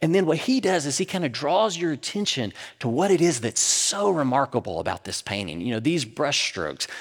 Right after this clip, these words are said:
this choice of color, this use of lighting, okay? So he's drawing your attention to what's beautiful about it. He doesn't then give you a sheet and say,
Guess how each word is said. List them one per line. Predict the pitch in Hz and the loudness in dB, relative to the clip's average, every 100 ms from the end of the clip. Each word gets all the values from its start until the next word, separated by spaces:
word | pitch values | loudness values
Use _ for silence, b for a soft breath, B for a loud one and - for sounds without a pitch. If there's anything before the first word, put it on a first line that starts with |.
| B B | B B
this | 151 170 - | 2 2 0
choice | - - 175 - | -4 0 2 2
of | 135 | -2
color, | - 143 120 101 | -2 2 2 2
this | 131 175 180 | 0 0 0
use | 156 | 0
of | 156 107 | 0 -4
lighting, | 98 110 143 127 110 | -2 0 0 -2 -4
okay? | 101 - 120 B B | -6 -2 -2 B B
So | - | -2
he's | 143 113 | 0 0
drawing | - 185 254 214 | -2 2 2 2
your | |
attention | 190 - 202 165 | 2 2 0 2
to | |
what's | 143 135 | 2 0
beautiful | 120 180 165 147 | 0 0 2 0
about | 120 131 131 | 2 2 2
it. | - B B | -2 B B
He | - | -4
doesn't | 190 262 262 - | 6 8 6 2
then | 175 170 | 4 4
give | 127 165 180 | 4 2 4
you | 165 | 4
a | 131 | 4
sheet | - - 165 - | 2 2 0 0
and | 135 | -2
say, | - 135 113 | 2 2 2